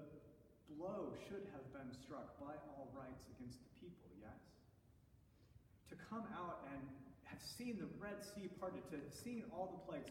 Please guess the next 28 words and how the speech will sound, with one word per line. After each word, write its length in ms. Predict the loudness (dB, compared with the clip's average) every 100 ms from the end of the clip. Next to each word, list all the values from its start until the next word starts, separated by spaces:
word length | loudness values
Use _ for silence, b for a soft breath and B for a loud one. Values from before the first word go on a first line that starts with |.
| 4
to 80 | 4
have 140 | 4 B B B
seen, 440 | 2 6 8 6 4 0 4
they've 180 | 6 8
been 160 | 6
getting 300 | 6 6 4 4
manna 320 | 4 4 2 0 -2
by 140 | -2 0
now, 180 | 0 0 -2 -2
by 220 | 0 2 2
the 40 | 2
way. 100 | 2 0 0
Every 380 | 2 4 4 4
day 280 | 6 4 4
they're 180 | 2 2
eating 280 | 2 4 2 0 0
food 240 | 2 2
that's 160 | 0 -2 0
literally 440 | 4 4 4 0 -2 -4
bread 220 | -2 -2 -4
from 140 | -6 -6 -2
heaven. 260 | -4 -2 -6 B B B -18 -18 -18 -18 -18 -18 -18 -18 -18 -18 -14 -4
And 160 | 0 2 0 0
having 160 | 0 2 2
received 560 | 0 -2 2 2 2 2
all 180 | 2 4
this, 240 | 2 2
they 80 | 0